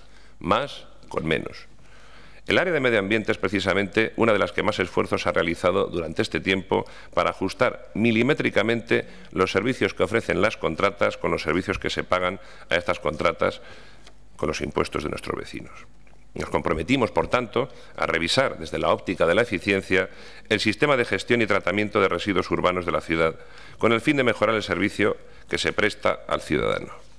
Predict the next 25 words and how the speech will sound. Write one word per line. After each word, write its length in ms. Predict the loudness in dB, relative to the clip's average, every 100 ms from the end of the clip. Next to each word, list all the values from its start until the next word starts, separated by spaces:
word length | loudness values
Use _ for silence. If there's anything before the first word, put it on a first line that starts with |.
| -18 -18 -14
Y 120 | -4 -2
lo 80 |
hemos 160 | -2 -4
cumplido. 480 | -4 0 2 2 -2 -8 -18 -18 -18 -18 -14
Se 160 | -4 2
han 100 | 4
llevado 440 | 4 4 2 0 -4
y 80 |
se 160 | -4 2
llevan 240 | 2 4
a 80 | 2
cabo 380 | 2 2 2 -4 -2
campañas 500 | -2 0 0 0 0
de 60 |
limpieza 400 | 0 0 0 0
exhaustiva 480 | 0 -2 -4 0 4
de 80 | 6
barrios 480 | 4 2 0 -2 -8 -16 -18 -10
con 180 | 0 2
agua 160 | 2
a 60 | 2
presión 360 | 0 2 2 2
y 60 |
productos 380 | 2 0 2 0
desengrasantes. 880 | 0 0 0 2 2 -2 -8 -14